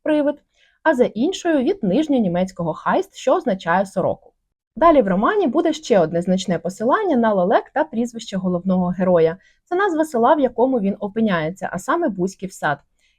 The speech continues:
І тут, я думаю, вже багато хто знає, що в народі лелек часто називають ще й бузьками. Назва села має натякнути читачеві, і дуже товсто насправді,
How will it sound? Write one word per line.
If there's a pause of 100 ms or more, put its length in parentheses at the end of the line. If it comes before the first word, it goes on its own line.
І
тут,
я
думаю,
вже
багато
хто
знає,
що
в
народі
лелек
часто
називають
ще
й
бузьками. (580)
Назва
села
має
натякнути
читачеві,
і
дуже
товсто
насправді,